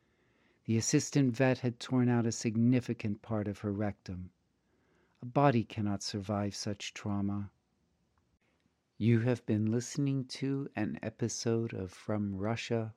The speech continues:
with Blood. It has been carefully researched and produced for you by the Hamovniki brothers. No matter how you found us, or what interest brought you here,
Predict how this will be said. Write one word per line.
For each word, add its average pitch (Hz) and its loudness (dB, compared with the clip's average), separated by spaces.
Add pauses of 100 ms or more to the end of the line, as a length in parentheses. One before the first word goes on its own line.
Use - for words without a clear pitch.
with 107 -4
Blood. 90 -6 (1000)
It 107 2
has 107 0
been 104 2
carefully 110 0
researched 120 0
and 113 2
produced 139 0
for 117 -2
you 113 2
by 120 2
the 120 2
Hamovniki 120 0
brothers. 95 -6 (920)
No 95 2
matter 95 -2
how 101 0
you 98 -2
found 120 2
us, 95 -6 (360)
or 104 0
what 120 0
interest 123 -2
brought 98 -4
you 101 -2
here, 87 -6